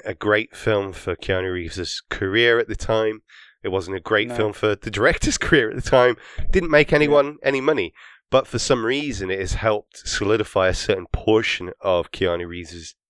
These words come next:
Speaker 1: image.
Speaker 2: I agree. And that's fair to say. And,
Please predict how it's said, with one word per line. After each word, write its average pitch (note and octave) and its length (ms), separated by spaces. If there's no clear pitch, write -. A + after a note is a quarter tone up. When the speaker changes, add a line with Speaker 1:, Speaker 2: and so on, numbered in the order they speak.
Speaker 1:
image. - 500
Speaker 2:
I C#3 100
agree. B2+ 440
And C#3 200
that's G2+ 200
fair G#2 220
to - 120
say. A2 340
And, C#3 160